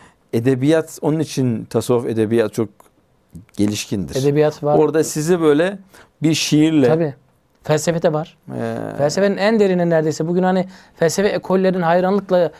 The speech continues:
Speaker 2: e, tespit ettikleri o düşüncelerin kat kat daha fazlası aslında tasavvufun derinliklerine var. Bilene görene.
Speaker 1: Şimdi söz demişken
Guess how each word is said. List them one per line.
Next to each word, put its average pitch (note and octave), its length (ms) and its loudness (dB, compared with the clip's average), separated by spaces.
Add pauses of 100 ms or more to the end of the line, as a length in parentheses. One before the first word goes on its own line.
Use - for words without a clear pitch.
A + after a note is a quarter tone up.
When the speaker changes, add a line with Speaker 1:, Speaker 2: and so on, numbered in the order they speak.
(280)
Speaker 2:
e, D3 200 2
tespit D#3+ 340 -4
ettikleri D#3+ 500 0
o E3 220 2 (240)
düşüncelerin F#3 680 2 (280)
kat G#3 220 -2
kat F3 260 -4
daha F#3 180 2
fazlası E3+ 380 -2
aslında F#3 280 -4
tasavvufun E3 680 -2 (400)
derinliklerine D#3+ 560 0
var. D3 220 0 (100)
Bilene D#3 280 2
görene. D#3 440 2
Speaker 1:
Şimdi C#3 500 -4
söz C#3 540 -2
demişken C#3+ 540 -2